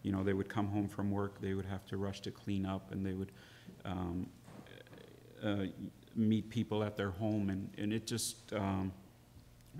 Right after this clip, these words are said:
disrupted their family life and, and all of that. And, uh, so, um, this idea was born that we have some rooms downstairs that, uh, that could easily be utilized for that, and, uh,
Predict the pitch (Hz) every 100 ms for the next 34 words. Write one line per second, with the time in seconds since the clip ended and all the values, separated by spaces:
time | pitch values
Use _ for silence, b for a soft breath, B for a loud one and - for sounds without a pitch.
0 | - 104 - 113 107 101 98 92 101 101
1 | 104 98 98 98 - 110 - B B B
2 | - 107 110 107 95 104 107 104 - 104
3 | 104 104 101 104 98 98 - - - 104
4 | - 113 101 98 - - 107 101 98 95
5 | 98 104 - - 113 113 104 - - 107
6 | 135 120 98 - 107 104 101 98 104 104
7 | 101 - 101 104 101 101 98 98 - 127
8 | 107 98 101 - - 113 101 - B B
9 | B B B B B B B B B -
10 | - - 107 - 107 120 123 117 113 95
11 | 101 95 101 113 113 107 98 98 - -
12 | 95 95 104 - 101 101 98 92 -